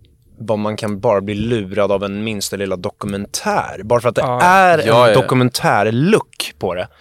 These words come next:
Speaker 1: Så, så jag kan känna det, men jag tycker en sak, typ. Och så sen, sätter jag på en dokumentär som säger något annat.
Speaker 2: Ja.
Speaker 1: Då kan jag under en snabb s-, tank,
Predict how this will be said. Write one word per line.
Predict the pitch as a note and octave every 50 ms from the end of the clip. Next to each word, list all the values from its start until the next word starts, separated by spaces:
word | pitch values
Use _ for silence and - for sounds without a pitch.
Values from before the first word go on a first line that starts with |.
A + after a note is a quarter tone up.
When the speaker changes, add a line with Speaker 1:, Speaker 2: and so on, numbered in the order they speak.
| - - - - -
Speaker 1:
Så, | - - C3 C3 C3
så | - - - C#3 C3 C3+ -
jag | C3 A#2+ B2 D#3 E3+
kan | - G#3 G3
känna | - F3+ D3+ B2+ A#2+
det, | A2 G#2+ G2+
men | G#2 G2+ - - - _
jag | - C3+ E3 F#3
tycker | - F3 D3 - C#3
en | B2+ C3+ C#3 C#3 C3
sak, | - - - - - - - _ _
typ. | - - - _ _ _ _ _ - - - - -
Och | B2+
så | C3+ C#3+
sen, | - - E3+ E3 E3+ -
sätter | - - D#3+ C#3+ - D3+
jag | C#3 B2
på | D#3 D#3 D3+
en | C3+ C3 B2 A#2+
dokumentär | A#2 A#2 - - A2+ A2+ G#2 - E3 D3+ B2+ A2 G#2 G#2+ -
som | - B2 A2+ G#2
säger | - - B2+ A#2 G#2+ G2+
något | G#2+ A2+
annat. | A2 G#2+ A2 C#3 C3+ - - - -
Speaker 2:
Ja. | C#3+ C3+
Speaker 1:
Då | C3+
kan | C#3+ - F#3+
jag | E3 C#3 C3+ C3
under | C3 B2+ B2
en | B2+ B2
snabb | - D#3 D3+ D3
s-, | - - C#3 - - -
tank, | C3+ B2 A#2 A2+ - -